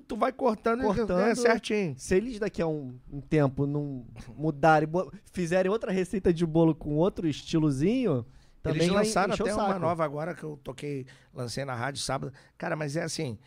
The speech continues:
Speaker 1: eles, fenômeno, fenômeno.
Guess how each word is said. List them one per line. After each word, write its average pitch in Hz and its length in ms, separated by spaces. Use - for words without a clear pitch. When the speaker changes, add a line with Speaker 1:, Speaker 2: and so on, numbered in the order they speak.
Speaker 1:
eles, 160 300
fenômeno, 135 680
fenômeno. 135 400